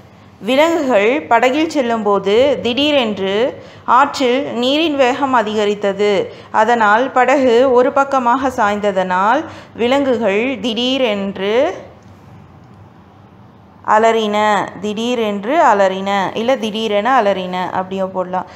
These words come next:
அடுத்து ரெண்டாவது கொஷின், நரி முதலையிடம்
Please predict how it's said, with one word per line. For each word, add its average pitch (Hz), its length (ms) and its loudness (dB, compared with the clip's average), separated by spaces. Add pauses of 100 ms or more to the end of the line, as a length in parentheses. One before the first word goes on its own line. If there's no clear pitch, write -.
(180)
அடுத்து 233 640 -2 (280)
ரெண்டாவது 233 400 2
கொஷின், 240 500 -4 (240)
நரி 294 480 2
முதலையிடம் 254 720 2